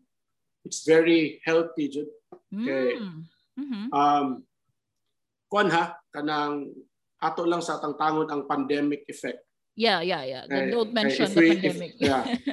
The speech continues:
Speaker 2: <laughs>
Speaker 1: Kay kung ato yung i-consider ang pandemic, is patay man yung tanan.
Speaker 2: Yeah, yeah, yeah.
Speaker 1: But, but kung we will not consider the pandemic effect,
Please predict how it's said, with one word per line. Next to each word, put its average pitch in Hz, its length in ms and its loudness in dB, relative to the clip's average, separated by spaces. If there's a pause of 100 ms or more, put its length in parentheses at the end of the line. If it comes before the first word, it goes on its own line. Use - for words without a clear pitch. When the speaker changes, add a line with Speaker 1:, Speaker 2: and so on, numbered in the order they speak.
(140)
Speaker 2:
<laughs> - 460 -16
Speaker 1:
Kay 156 180 6
kung 156 220 0
ato 185 240 0
yung 175 320 2
i-consider 160 760 0
ang 151 140 2
pandemic, 147 400 0
is - 160 -14
patay 156 340 0
man 147 140 2
yung 143 160 -2
tanan. 139 320 -4 (240)
Speaker 2:
Yeah, 165 300 -6
yeah, 156 260 -12
yeah. 147 240 -14
Speaker 1:
But, 156 320 2 (480)
but 151 460 0 (320)
kung 143 160 2 (800)
we 160 100 4
will 202 220 8
not 196 320 6 (400)
consider 170 480 0
the 151 80 -2
pandemic 151 560 -2
effect, 123 320 -14